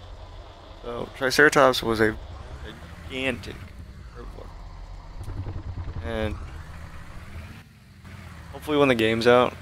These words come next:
you can hit animals. Not implying that I would hit them intentionally, but kinda like that. In Jurassic Park, Operation Genesis, you could hit 'em,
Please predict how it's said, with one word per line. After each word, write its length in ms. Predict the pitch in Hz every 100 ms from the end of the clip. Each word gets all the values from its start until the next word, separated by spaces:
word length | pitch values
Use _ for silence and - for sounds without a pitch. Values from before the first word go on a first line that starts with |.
| -
you 60 | -
can 140 | - 110
hit 220 | 110 117
animals. 460 | 113 113 117 127 127 - -
Not 140 | 117 - -
implying 440 | 113 - 110 113
that 100 | 113
I 80 | 107
would 140 | 104 95
hit 240 | 143 -
them 340 | 143 147 143 -
intentionally, 680 | 107 - 135 - - 185 175
but 200 | 113 113 - - -
kinda 880 | - - - - - - - - 135
like 160 | 113
that. 200 | 110 113 - - - - - - - - - - - - - - - - - - - -
In 160 | 120 117
Jurassic 380 | 120 120 120 -
Park, 320 | 113 113 113
Operation 400 | 107 117 113 113
Genesis, 400 | 110 110 113 107
you 80 | 113
could 100 | 113
hit 140 | 117
'em, 220 | 117 120